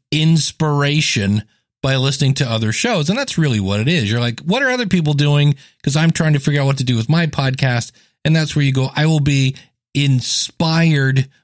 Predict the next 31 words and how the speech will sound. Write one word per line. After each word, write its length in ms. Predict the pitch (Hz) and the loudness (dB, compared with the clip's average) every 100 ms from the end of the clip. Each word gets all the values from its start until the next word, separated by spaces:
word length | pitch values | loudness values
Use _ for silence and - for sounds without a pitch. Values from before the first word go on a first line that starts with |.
| _ | _
by 200 | 131 135 | -2 0
this 200 | 139 151 | 0 0
show, 380 | 151 - 123 120 | 0 -2 -2 -2
and 100 | 123 | -2
I 120 | 123 | -2
will 80 | 131 | 0
be 280 | 131 135 139 | 0 -2 -4
inspired." 1120 | - 147 139 131 - - - 156 151 143 131 131 | -2 0 0 -2 -4 -6 -4 -2 0 0 0 -2
You 100 | 135 | -2
can't 240 | 135 120 | -2 0
hear 140 | 123 | 2
my 160 | 117 113 | 2 0
air 200 | 117 117 | -2 -2
quotes, 300 | - 107 104 | -2 -4 -4
can 220 | - 117 | -2 0
you? 160 | 123 135 - _ _ | 0 0 -6 _ _
Uh, 260 | 131 127 123 | -4 -2 -4
with 220 | 139 143 135 | -2 -2 0
this, 300 | 202 175 - | -2 -2 0
and 160 | 175 | 2
you 120 | 175 170 | 2 0
put 240 | - 240 | -4 -4
'em 100 | 214 | -2
all 100 | 202 | -2
together 340 | 156 151 151 | 0 0 -2
and 180 | 151 139 | -2 0
you 100 | 139 | 0
come 200 | 135 151 | 2 0
up 160 | 147 143 | 0 -2
with 160 | 131 | -2
your 220 | 127 135 | -2 -4